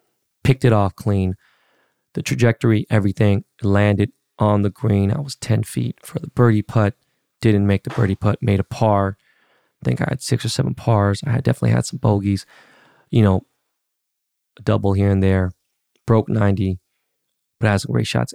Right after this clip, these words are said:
And before I started my round, the group in front of me, someone I knew, I looked familiar. I was like, "Oh shit, that's my boy, Emilio Rivera," you know, from Mayans.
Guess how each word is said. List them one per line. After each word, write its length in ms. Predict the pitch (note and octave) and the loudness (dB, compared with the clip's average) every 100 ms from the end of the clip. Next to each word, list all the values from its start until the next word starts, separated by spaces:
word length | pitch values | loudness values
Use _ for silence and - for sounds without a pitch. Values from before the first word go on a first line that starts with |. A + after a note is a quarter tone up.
| - | -2
And 240 | G#2 G#2 - _ - | 0 -2 -6 _ -4
before 360 | A2 - D3 | -2 0 2
I 20 | D3 | 2
started 260 | - C3+ | 2 2
my 120 | A#2+ | 2
round, 480 | A#2 A2 G#2 G2 A#2+ - _ _ _ _ _ | 2 2 2 0 -4 -10 _ _ _ _ _
the 80 | - | -2
group 240 | B2 G#2+ | 0 0
in 80 | G2 | 0
front 240 | - D#3 | 0 2
of 40 | C3 | 2
me, 280 | G#2+ A2 - _ _ _ _ _ _ _ - | 2 0 -6 _ _ _ _ _ _ _ -12
someone 360 | - C#3 C#3 | 0 4 4
I 80 | C#3 | 4
knew, 160 | D#3+ F3+ | 4 2
I 120 | A#2+ | 0
looked 260 | A#2 C3 - | 0 -2 0
familiar. 280 | D3 F3 | 2 2
I 40 | C3+ | 2
was 100 | B2+ | 0
like, 100 | - | 0
"Oh 140 | G3+ | 0
shit, 400 | F3+ - G#3+ F3+ _ _ _ _ | 0 0 0 0 _ _ _ _
that's 120 | - | -4
my 120 | D#3+ | 0
boy, 360 | D#3+ F#3+ F3 G#2 - _ _ _ _ _ _ | 2 4 2 0 -4 _ _ _ _ _ _
Emilio 380 | A#2+ D#3 F3+ C3+ | 4 4 4 4
Rivera," 440 | A#2+ F3 E3 A#2+ - _ _ _ _ _ _ _ - | 2 0 0 -2 -6 _ _ _ _ _ _ _ 2
you 80 | |
know, 100 | B2 | 2
from 180 | A#2 C3 | 4 4
Mayans. 480 | C#3 F#3+ C#3+ - - | 4 2 2 0 -6